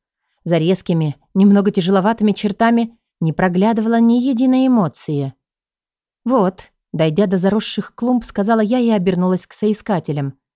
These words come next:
"Готова выслушать ваши предложения".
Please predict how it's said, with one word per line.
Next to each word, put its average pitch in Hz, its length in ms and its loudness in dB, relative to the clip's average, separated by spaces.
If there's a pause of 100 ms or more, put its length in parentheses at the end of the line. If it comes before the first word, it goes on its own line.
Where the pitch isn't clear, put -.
(240)
"Готова 180 440 -2
выслушать 240 520 -4
ваши 190 260 -2
предложения". 175 800 -2